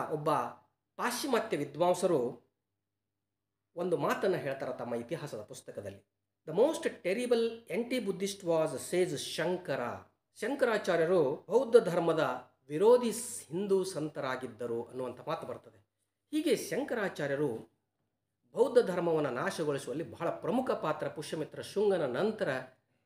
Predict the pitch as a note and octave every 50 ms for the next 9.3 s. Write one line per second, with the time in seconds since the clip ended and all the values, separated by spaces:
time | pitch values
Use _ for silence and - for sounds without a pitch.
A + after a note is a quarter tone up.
0 | _ - C3 E3+ B3 C4+ B3+ - A#3 G#3 F#3 E3+ D#3+ D#3 D3 C#3+ C#3 C3+ - C#3
1 | C3 D3+ E3 C3 A#2+ A#2+ - - - - - _ _ - F3+ - - A#3+ F#3+ F#3
2 | E3+ - D#3 D3+ C#3+ C3+ C3 B2+ B2 A#2+ A#2 - - D3 E3 D#3+ D3+ D3 C3 B2
3 | A#2 A2+ A2 - C3+ A#2+ G#2 G2+ - D3+ - - - - - _ - - - -
4 | - - - - - - - - - - - D#4 D#4 D4 A3 - - - G#3 A3+
5 | D4 E4 D#4+ D#4 C4 B3 A#3 A#3 G3 D#3 D#3 - - - - - - F3 G#3 C4
6 | B3+ - - - A#3+ A#3 G#3 - - F3 D3+ - - - - F3 A3 B3 B3+ B3
7 | A#3+ - G#3+ G3+ - - F#3 F3+ F3 - E3 D#3+ D#3+ D#3 C#3 - - B2+ A2+ C3
8 | D#3+ G3+ A3 G#3+ G3+ F3+ E3 D#3 D3 C#3 C3+ B2+ B2+ B2+ B2 - C3 A#2 A2+ A2+
9 | A2 C#3 E3 F3+ D#3